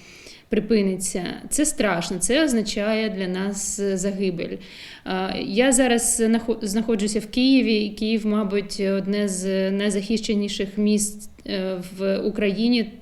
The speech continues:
тому що це столиця, її охороняють найбільше. І ми звикли до сигналів повітряної тривоги, і ми,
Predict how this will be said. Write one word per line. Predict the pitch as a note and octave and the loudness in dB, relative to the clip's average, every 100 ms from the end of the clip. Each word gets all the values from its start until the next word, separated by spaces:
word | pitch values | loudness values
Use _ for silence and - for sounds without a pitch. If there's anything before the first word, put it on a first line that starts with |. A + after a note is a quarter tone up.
| - | -4
тому | G3+ F#3+ | 0 0
що | F#3+ | 0
це | F3+ G3+ | -2 -2
столиця, | - A#3 A3+ G3+ - - | 0 2 2 2 -2 -4
її | E3+ F3+ F3+ F#3 | -4 -4 -2 -2
охороняють | F3+ F#3 F#3+ F#3 F3+ F#3 F#3 - - - - - - - | -4 -4 -4 -4 -4 -6 -10 -16 -18 -20 -20 -20 -14 -6
найбільше. | G3+ G3+ F#3+ G3 E3+ - G3 - | 0 0 2 0 -2 -4 -6 -4
І | G3+ | -2
ми | G#3 A3+ A#3+ | 2 2 2
звикли | G#3+ G3 B3 A#3+ G#3+ | 2 4 2 4 2
до | G#3+ | 2
сигналів | G#3+ A3 G#3 G#3+ A3 G#3+ G3+ G3 | 2 0 0 0 2 2 0 -4
повітряної | - G#3+ G#3 G#3+ G3+ G3+ F#3+ | -2 -2 0 -2 -2 0 -2
тривоги, | F#3+ G3 F3 G#3+ A#3+ A3+ | -2 -4 -2 0 0 2
і | A3 G3+ | 2 2
ми, | G#3+ A3+ A#3 | 2 4 2